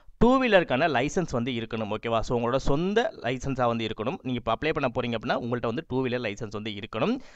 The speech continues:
அதே நேரத்துல நீங்க கம்ப்யூட்டர் கோர்ஸ் ரிலேட்டடா, ஆப்ரேட்டிங் சிஸ்டம் கம்ப்யூட்டர் இருக்குல்ல, கம்ப்யூட்டர் ஆபரேஷன் இருக்கும்ல, அது மாதிரி டூ இயர்ஸ் ஏதாவது ஒரு நீங்க கோர்ஸ் பண்ணியிருந்தால் கூட இந்த ஜாப்க்கு வந்து அப்ளை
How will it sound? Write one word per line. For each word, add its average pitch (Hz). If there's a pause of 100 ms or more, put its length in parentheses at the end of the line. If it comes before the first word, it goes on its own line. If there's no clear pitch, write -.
(140)
அதே 175
நேரத்துல 202
நீங்க 170
கம்ப்யூட்டர் 196
கோர்ஸ் 165
ரிலேட்டடா, 135
ஆப்ரேட்டிங் 156
சிஸ்டம் 135
கம்ப்யூட்டர் 120
இருக்குல்ல, 120
கம்ப்யூட்டர் 117
ஆபரேஷன் 117
இருக்கும்ல, 117
அது 104
மாதிரி 151
டூ 135
இயர்ஸ் 151
ஏதாவது 143
ஒரு 127
நீங்க 117
கோர்ஸ் 139
பண்ணியிருந்தால் 113
கூட 107
இந்த 170
ஜாப்க்கு 113
வந்து 120
அப்ளை 120